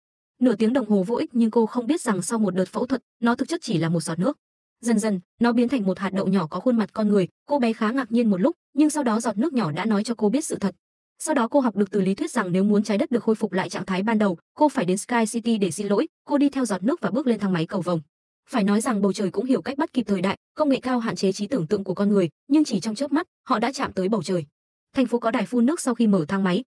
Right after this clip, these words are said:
cô bé ngơ ngác và không khỏi vui mừng khi nhìn những đài phun nước sự sống này. Không ngờ âm thanh đó lại khiến những giọt nước khác ở đây hoảng sợ, dường như họ chưa bao giờ nhìn thấy một sinh vật hình người như vậy. Họ vui vẻ vây quanh cô bé và nhảy múa.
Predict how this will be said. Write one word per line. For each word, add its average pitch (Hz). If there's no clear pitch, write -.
cô 302
bé 226
ngơ 262
ngác 302
và 196
không 220
khỏi 208
vui 226
mừng 202
khi 214
nhìn 185
những 190
đài 214
phun 214
nước 294
sự 196
sống 175
này. 196
Không 311
ngờ 247
âm 247
thanh 240
đó 214
lại 254
khiến 202
những 226
giọt 208
nước 277
khác 330
ở 220
đây 214
hoảng 196
sợ, 214
dường 254
như 294
họ 269
chưa 254
bao 226
giờ 208
nhìn 175
thấy 185
một 240
sinh 214
vật 196
hình 180
người 170
như 180
vậy. 180
Họ 247
vui 285
vẻ 247
vây 220
quanh 226
cô 226
bé 190
và 233
nhảy 175
múa. 170